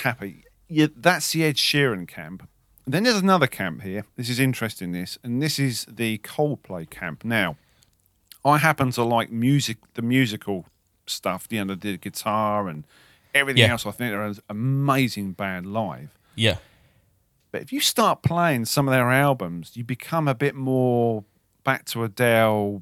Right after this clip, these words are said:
Speaker 1: you know, "Where's the paracetamol?
Speaker 2: What,
Speaker 1: Where's the
Speaker 2: vegan?
Speaker 1: bl-, where, no, where's the bleach? I'm gonna end it all." It gets a bit sad. You know what I
Speaker 2: Uh,
Speaker 1: mean?
Speaker 2: some
Speaker 1: It
Speaker 2: of it
Speaker 1: just
Speaker 2: is. Some of it is, yeah. Okay, I, I
Speaker 1: Yeah,
Speaker 2: agree,
Speaker 1: and it,
Speaker 2: I agree
Speaker 1: and
Speaker 2: with
Speaker 1: it,
Speaker 2: that,
Speaker 1: you can
Speaker 2: yeah.
Speaker 1: o-, you can get o-,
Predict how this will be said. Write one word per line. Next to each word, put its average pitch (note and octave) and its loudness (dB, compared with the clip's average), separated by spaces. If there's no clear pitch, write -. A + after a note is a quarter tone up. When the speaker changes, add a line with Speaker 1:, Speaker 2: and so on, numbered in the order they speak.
Speaker 1:
you A2 -6
know, G2 -4
"Where's G#2+ -6
the G2+ -10
paracetamol? G2 -6
Speaker 2:
What, A2+ 2
Speaker 1:
Where's A#2 -2
the C3+ 6
Speaker 2:
vegan? A2 4
Speaker 1:
bl-, A#3 0
where, A2 2
no, G#2 0
where's A2 0
the F#2+ 0
bleach? G2+ -2
I'm G#2+ -4
gonna G2+ -2
end G2 -2
it F#2+ -6
all." F#2+ -4
It F3 0
gets - 4
a C4+ 8
bit E3+ 6
sad. C4 4
You B3 -4
know C4+ 4
what C4+ 10
I - 12
Speaker 2:
Uh, C#4 10
Speaker 1:
mean? C#4 4
Speaker 2:
some D4 12
Speaker 1:
It - 10
Speaker 2:
of A#3 8
it A3 10
Speaker 1:
just D#3+ 6
Speaker 2:
is. B2 6
Some - 6
of G3+ 6
it D3 6
is, B2 2
yeah. C#3 6
Okay, C3+ 4
I, B2 2
I - 4
Speaker 1:
Yeah, A#3 6
Speaker 2:
agree, - -
Speaker 1:
and C#3+ 4
it, A3+ 4
Speaker 2:
I - 2
agree D3 4
Speaker 1:
and D3 4
Speaker 2:
with A#2 2
Speaker 1:
it, G#2 -2
Speaker 2:
that, G#2+ 4
Speaker 1:
you G#2 4
can - 4
Speaker 2:
yeah. A#3 6
Speaker 1:
o-, - -16
you F#3+ 4
can G3 0
get G3 0
o-, G3 2